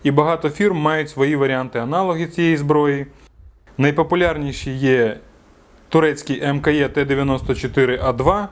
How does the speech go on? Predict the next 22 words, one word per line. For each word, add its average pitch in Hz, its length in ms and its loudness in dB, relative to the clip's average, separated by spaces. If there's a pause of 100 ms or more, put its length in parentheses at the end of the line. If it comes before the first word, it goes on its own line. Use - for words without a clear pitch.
(580)
аналог 156 440 2
німецького 151 540 0
М 143 160 -6
П 147 100 0
п'ятого, 131 580 -2 (560)
австрійський 147 760 0
аух 185 460 0 (240)
в - 60 -20
калібрі 175 400 2
дев'ять 151 300 0
на 151 100 -2
двадцять 143 340 -2
один, 139 360 0 (800)
а, 131 420 0
є 175 200 2
американські 175 600 -2
системи 165 540 -2
Р 151 180 -2
п'ятнадцять, 147 800 -2 (580)
е, 107 240 -2
чеський 214 440 0
Скорпіон 170 540 0